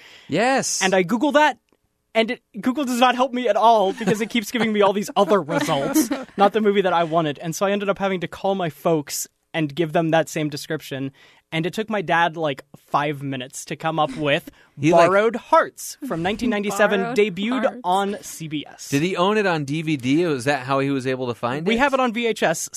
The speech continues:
Speaker 1: There you
Speaker 2: still.
Speaker 1: go.
Speaker 2: That's why I called my parents, is 'cause I knew that at the worst case scenario, he could walk upstairs into our, like, closet, into the boxes of V H S tapes
Speaker 1: See,
Speaker 2: and
Speaker 1: now,
Speaker 2: find it.
Speaker 1: if this were a true Lifetime movie and it was called Borrowed Hearts,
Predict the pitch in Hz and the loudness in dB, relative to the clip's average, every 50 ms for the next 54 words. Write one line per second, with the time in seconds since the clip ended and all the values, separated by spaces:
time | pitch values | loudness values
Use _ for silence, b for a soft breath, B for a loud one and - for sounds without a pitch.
0 | - - - 123 151 - 135 131 123 147 175 202 233 294 - 339 339 311 247 220 | -8 -2 0 2 4 4 2 0 -2 -2 0 2 2 2 4 4 4 4 2 0
1 | - - 190 196 156 143 127 127 - 127 120 135 139 - 190 - 226 202 208 196 | 0 -2 -2 -2 -2 -4 -8 -8 -10 -12 -10 -10 -10 -12 -6 -4 -2 0 0 0
2 | 190 202 233 247 247 220 180 214 185 - _ _ 170 175 - - 185 175 190 208 | 0 -2 -2 -4 -4 -2 -2 -4 -4 -4 _ _ -6 -6 -4 -4 -4 -2 -2 -2
3 | 202 - - 196 170 - 175 160 160 151 143 143 143 135 139 160 143 160 143 143 | -2 0 -2 -4 -4 -2 -2 0 0 0 2 0 0 -2 -2 -6 -8 -8 -4 -2
4 | 165 165 - 170 151 - - - 147 147 139 151 143 - - 143 139 139 135 131 | -2 -2 -2 -2 -6 -6 -6 -4 -4 -4 -2 -4 -6 -6 -4 -4 -2 -2 -4 -6
5 | - 139 139 131 _ - - - 139 139 139 135 139 135 - _ _ _ _ 170 | -8 -10 -10 -10 _ -14 -6 -2 0 0 0 0 -6 -10 -10 _ _ _ _ -10
6 | 151 - 143 147 127 _ 143 143 143 - - - 147 139 135 135 139 - - 160 | -10 -8 -8 -10 -2 _ 0 0 0 -4 -6 -10 -8 -8 -8 -10 -12 -10 -10 -12
7 | 143 147 151 143 143 139 - 147 143 - - 208 202 - - - B B B - | -10 -8 -8 -8 -8 -8 -8 -10 -10 -6 -4 -4 -4 -4 -6 -14 B B B -8
8 | - 175 190 185 185 165 170 175 160 139 - - _ - - 156 156 135 _ 202 | -6 -4 -2 -2 0 0 0 -2 -2 -4 -8 -12 _ -6 -4 -4 -4 -2 _ 0
9 | 240 247 - - 208 175 147 127 - - - - - 269 269 247 214 180 147 131 | 0 0 0 -2 0 0 0 0 -2 -4 -8 -4 -2 -2 0 2 0 2 2 2
10 | 131 135 135 - _ - 135 120 117 110 107 104 110 113 110 98 104 104 113 113 | 0 0 -2 -4 _ -4 -2 -2 -2 -2 -2 -2 -2 -2 -2 -2 -2 -2 -2 -4
11 | - - 104 - - - 127 123 120 101 87 85 - 117 120 120 120 113 107 104 | -6 -10 -14 -14 -8 -6 -4 -4 -4 -6 -6 -2 0 0 2 2 0 0 -2 -2
12 | 101 92 104 127 120 101 95 101 - - - - | -4 -4 0 0 0 0 -2 -6 -10 -12 -12 -12